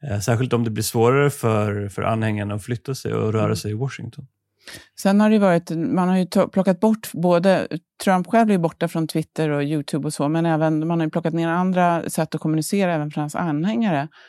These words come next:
Speaker 2: Det har gjort det lite svårt också att följa deras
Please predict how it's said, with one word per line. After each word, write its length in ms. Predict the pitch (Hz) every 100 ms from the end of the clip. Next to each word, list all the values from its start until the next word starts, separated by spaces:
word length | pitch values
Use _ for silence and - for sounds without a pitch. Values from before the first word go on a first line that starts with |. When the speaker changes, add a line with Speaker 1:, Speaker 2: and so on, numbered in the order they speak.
| _ _ _ -
Speaker 2:
Det 120 | 185
har 60 | 208
gjort 240 | 180 -
det 80 | 156
lite 240 | 165 160
svårt 480 | - - 208 320 -
också 220 | 147 -
att 80 | 160
följa 540 | - 185 160 170 240
deras 680 | 240 220 143 135 147 - -